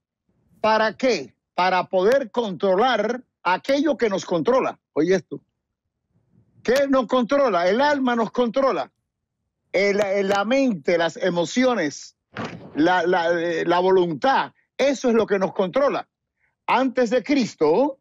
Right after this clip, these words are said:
claramente, el espíritu estaba, existía, pero había una división. Estábamos muertos espiritualmente, una separación.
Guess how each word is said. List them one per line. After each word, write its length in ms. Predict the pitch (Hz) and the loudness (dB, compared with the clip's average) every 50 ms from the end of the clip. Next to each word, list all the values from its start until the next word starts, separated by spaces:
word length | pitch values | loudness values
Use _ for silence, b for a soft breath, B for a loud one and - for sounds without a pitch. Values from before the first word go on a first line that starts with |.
| _ - | _ -4
claramente, 1120 | - 170 175 180 180 180 170 175 170 165 165 151 135 - 180 180 190 220 254 285 285 _ _ _ _ _ _ _ - | -2 0 2 2 2 0 0 0 0 0 0 -2 -2 -2 0 0 2 2 0 0 -2 _ _ _ _ _ _ _ -6
el 280 | - 180 185 185 185 190 | -4 -2 0 0 0 0
espíritu 640 | 175 - - - 269 302 302 254 185 - 196 190 190 | -2 -2 -2 -2 0 2 2 0 0 0 2 2 2
estaba, 680 | 180 - - 208 208 226 247 254 247 247 240 226 196 _ _ _ - - - _ - | 0 0 0 0 2 2 2 2 2 2 0 0 -4 _ _ _ -20 -20 -20 _ -4
existía, 880 | 202 202 160 - - 180 143 - - 302 311 269 202 165 196 247 254 _ _ _ _ _ _ _ _ _ - | -4 -4 -4 -4 -10 -10 -10 -4 -2 0 2 2 2 0 -2 -4 -6 _ _ _ _ _ _ _ _ _ -2
pero 180 | 202 196 185 | 0 2 2
había 180 | 175 175 190 226 | 2 2 0 0
una 140 | 247 254 247 | 0 2 2
división. 720 | 226 202 175 170 143 - 262 311 359 349 294 277 262 - _ _ _ _ _ _ - - | 0 0 -2 -4 -4 -2 0 0 0 0 -2 -4 -8 -10 _ _ _ _ _ _ -6 -4
Estábamos 440 | - - - 214 240 226 226 190 | -4 0 0 0 0 0 -2 -2
muertos 440 | 143 190 262 294 302 285 220 - 208 | -2 -2 0 0 0 -2 -2 -4 -6
espiritualmente, 800 | - - 190 175 165 - - 196 185 185 220 277 285 226 208 196 | -2 0 0 0 0 0 2 0 0 2 0 0 -2 0 0 0
una 120 | 190 202 202 | 0 0 2
separación. 720 | 214 214 - - 220 220 202 - 240 285 302 311 196 - | 0 -2 -2 0 -2 -2 -2 0 0 0 0 0 -2 -8